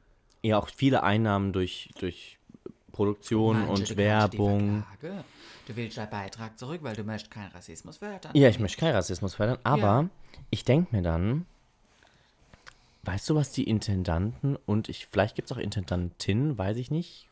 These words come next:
Speaker 1: ke-, höre immer nur von Intendanten,
Speaker 2: Mhm.
Speaker 1: ähm, was die verdienen? Die verdienen aber gute sechsstellige Summen im Jahr. Und zwar hohe sechsstellige Summen.
Speaker 2: Aha.
Speaker 1: So nicht, so nicht hundertzwanzigtausend,
Speaker 2: Ja.
Speaker 1: sondern eher so dreihundertfünfzigtausend Euro im Jahr.
Speaker 2: Ja.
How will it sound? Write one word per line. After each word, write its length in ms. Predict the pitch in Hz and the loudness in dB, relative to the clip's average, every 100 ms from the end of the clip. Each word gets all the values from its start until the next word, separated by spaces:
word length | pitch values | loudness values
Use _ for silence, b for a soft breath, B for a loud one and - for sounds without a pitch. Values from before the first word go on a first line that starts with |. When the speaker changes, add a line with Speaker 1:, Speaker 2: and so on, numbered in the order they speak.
| _ | _
Speaker 1:
ke-, 220 | - 113 104 | -8 -6 -4
höre 140 | 113 113 | 2 2
immer 160 | 117 | 2
nur 80 | 120 | 0
von 120 | - - | -2 -6
Intendanten, 600 | 104 95 92 98 113 147 | -2 0 0 0 0 -2
Speaker 2:
Mhm. 260 | 127 110 92 95 113 B _ | -4 -8 -10 -14 -16 B _
Speaker 1:
ähm, 360 | 123 117 113 107 - | 2 4 4 0 -6
was 160 | - - | -20 -16
die 120 | - | -12
verdienen? 680 | - 80 - 80 87 127 196 _ b b b b b b b b _ | -8 -8 -6 -4 -2 -4 -6 _ b b b b b b b b _
Die 80 | 110 | -4
verdienen 380 | - 101 104 98 | 0 -2 0 0
aber 220 | 90 87 - - _ _ _ | 0 -4 -6 -14 _ _ _
gute 280 | 147 170 - | 4 4 4
sechsstellige 600 | 90 82 - 90 82 85 | 2 0 0 -4 -4 -4
Summen 260 | 82 80 73 | -4 -4 -4
im 160 | 71 | -6
Jahr. 320 | 73 78 90 _ _ b b b b b - | -6 -8 -10 _ _ b b b b b -4
Und 100 | 98 | -2
zwar 160 | 82 | 2
hohe 260 | 98 131 104 | 10 12 12
sechsstellige 500 | 82 - 76 78 78 | 6 -2 -6 -4 -4
Summen. 360 | 80 80 - 104 123 | -4 -6 -12 -18 -16
Speaker 2:
Aha. 100 | - | -4
Speaker 1:
So 140 | - | 0
nicht, 380 | 95 110 - - | 2 2 -2 -10
so 160 | - 92 | -4 2
nicht 360 | 98 - - _ - | 2 0 -12 _ -8
hundertzwanzigtausend, 920 | 104 98 90 - 92 110 131 127 131 | -2 0 0 0 -2 -2 0 0 2
Speaker 2:
Ja. 40 | |
Speaker 1:
sondern 200 | 110 104 | 0 0
eher 280 | 107 104 98 | 0 0 2
so 120 | 90 | 0
dreihundertfünfzigtausend 920 | 82 92 85 80 113 - - 82 76 - | -4 -2 -2 0 -2 -2 -6 -6 -4 -6
Euro 180 | 87 | -8
im 140 | 85 85 | -8 -8
Jahr. 140 | 80 | -8
Speaker 2:
Ja. 200 | 135 175 | -8 -10